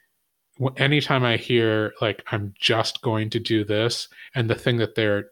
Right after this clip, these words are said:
just going to do is a very complex and nebulous and, uh, um, you know,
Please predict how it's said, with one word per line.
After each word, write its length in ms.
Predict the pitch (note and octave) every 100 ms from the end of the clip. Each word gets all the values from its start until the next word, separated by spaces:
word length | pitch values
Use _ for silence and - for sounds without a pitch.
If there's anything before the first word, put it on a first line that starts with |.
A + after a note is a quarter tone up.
| -
just 380 | - A2+ -
going 260 | - A2 G#2+
to 60 | G#2
do 380 | G2+ G#2+ A2+ A#2+ A#2+
is 160 | G#2
a 80 | G2+
very 380 | F#2 A2+ G#2 G#2
complex 720 | - G#2 - G2+ G#2+ - - _ _ _
and 220 | - G#2 G2
nebulous 720 | G#2 G#2 G#2 G#2+ G#2+ - - _ _ _ -
and, 400 | A2 G2+ G2 G2
uh, 340 | G2 F#2+ G2+ - _ _ _ -
um, 340 | G2 F#2+ F#2+ _ _
you 100 | -
know, 220 | G2+ F#2+